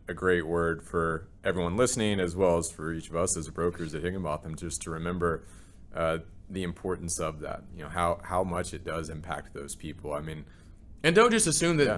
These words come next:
Speaker 2: that everything you're telling this person is making its way down.
Speaker 1: Yeah.
Speaker 2: I think that's what we found out, right?
Speaker 1: Mm-hmm.
Speaker 2: Is, like, you may have done a phenomenal job talking to me about it,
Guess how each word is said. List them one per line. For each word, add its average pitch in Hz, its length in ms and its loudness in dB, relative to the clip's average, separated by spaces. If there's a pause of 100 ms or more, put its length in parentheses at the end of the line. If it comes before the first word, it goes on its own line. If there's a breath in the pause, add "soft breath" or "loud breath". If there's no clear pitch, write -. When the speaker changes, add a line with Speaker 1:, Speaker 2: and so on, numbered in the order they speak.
(100)
Speaker 2:
that 123 100 -2
everything 135 560 4
you're 117 160 8
telling 120 480 10
this 107 180 6
person 113 400 10
is - 140 6
making 101 320 8
its - 160 6
way 85 140 4
down. 73 340 0
Speaker 1:
Yeah. 107 160 4
Speaker 2:
I - 180 0
think 185 80 8
that's 151 160 8
what 127 80 4
we 117 140 6
found 90 260 0
out, - 260 -4
right? 107 280 6
Speaker 1:
Mm-hmm. 113 60 8
Speaker 2:
Is, 104 100 4
like, 113 260 6 (240 loud breath)
you 160 240 6
may 175 140 8
have 120 140 8
done 107 140 6
a 95 60 0
phenomenal 120 760 6
job 98 360 6
talking 101 380 4
to 87 60 0
me 127 240 2
about 92 360 4
it, 87 240 2